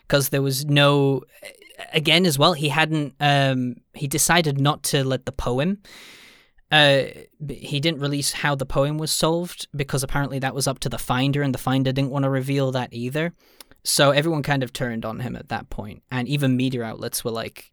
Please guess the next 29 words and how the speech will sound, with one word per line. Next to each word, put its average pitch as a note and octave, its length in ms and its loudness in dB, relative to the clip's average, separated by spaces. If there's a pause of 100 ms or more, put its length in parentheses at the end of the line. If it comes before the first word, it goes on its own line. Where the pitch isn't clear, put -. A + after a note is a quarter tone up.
pretty A2+ 220 -6
much - 300 -4 (340)
siding A#2+ 400 2
with A2+ 100 -6
the - 80 -6
conspiracy - 680 -6
theorists - 500 -10
at - 160 -6
this - 160 -6
point, A#2+ 420 -4 (640)
to E3 100 2
the D#3 80 2
point G#3 300 2
where F#3 140 6
it D#3 80 2
got D3+ 180 0
so F#3 200 4
stressful D3 800 0
wi-, A#2+ 260 -6
wi-, C3 220 -6
with C3 200 -6
Forrest - 580 0
that C3 400 -2
in D#3+ 400 2
September C#3 800 0
he C#3 160 -4
actually C#3+ 300 -4
passed C3+ 340 0
away. C3+ 500 -6